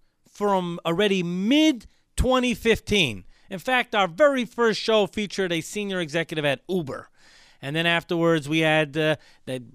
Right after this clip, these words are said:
you know, very shortly afterwards, we had Steven Sadov, the former C E O of Saks Fifth Avenue. We've had many, many incredible guests.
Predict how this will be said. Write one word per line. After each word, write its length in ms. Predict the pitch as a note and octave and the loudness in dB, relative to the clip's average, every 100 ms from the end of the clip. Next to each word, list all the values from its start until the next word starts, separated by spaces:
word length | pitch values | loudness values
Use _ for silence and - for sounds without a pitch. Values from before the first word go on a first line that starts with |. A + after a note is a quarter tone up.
| - | -18
you 160 | C3+ C3 | -14 -12
know, 100 | B2+ | -10
very 400 | A#2 E3 E3 D#3+ | -2 2 2 0
shortly 540 | B2+ - G#3+ G3+ F#3+ | -4 0 2 2 2
afterwards, 360 | F#3 F3+ F#3 D#3+ | 0 0 -2 -2
we 60 | F3 | -2
had 160 | F3 | -2
Steven 380 | - - A3+ G3 | -4 -6 -4 -4
Sadov, 440 | - G#3+ G#3 F3+ | 0 2 4 2
the 100 | C#3 | 0
former 340 | C#3+ G3 F3+ E3+ | -4 -4 -2 -4
C 240 | - F3+ | -4 -2
E 40 | F3 | 0
O 60 | |
of 80 | D#3 | 0
Saks 240 | - D#3+ | -2 -4
Fifth 160 | - - | -4 -6
Avenue. 300 | D3+ C#3 D#3+ | -4 -4 -6
We've 120 | F3+ | -4
had 240 | F#3 E3 D3+ | -4 -4 -6
many, 380 | G3+ A#3+ B3+ | -2 2 2
many 240 | A#3+ A#3+ A#3 | 0 -2 -2
incredible 480 | G3+ - A#3+ A3+ G#3 | -4 -4 -4 -2 -2
guests. 500 | F3 G3+ D#3+ - | 0 0 0 -6